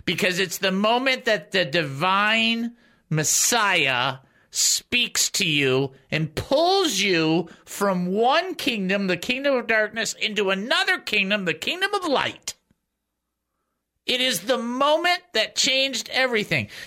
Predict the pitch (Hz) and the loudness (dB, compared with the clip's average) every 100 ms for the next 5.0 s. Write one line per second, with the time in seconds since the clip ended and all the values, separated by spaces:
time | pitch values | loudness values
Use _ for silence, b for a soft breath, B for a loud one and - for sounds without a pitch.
0 | - 180 170 175 147 226 254 233 233 220 | -4 -2 0 0 0 2 2 2 0 0
1 | 196 - 160 190 170 190 285 294 277 - | -6 -8 -2 0 0 0 0 2 0 0
2 | 254 240 247 220 214 185 160 - 247 277 | -2 0 0 0 0 -2 -2 -2 0 -2
3 | 226 214 190 233 220 208 220 226 226 214 | 0 -2 0 0 0 0 0 0 0 0
4 | 214 220 220 220 208 214 190 190 175 | 0 0 -4 -4 -2 -2 -2 -2 -2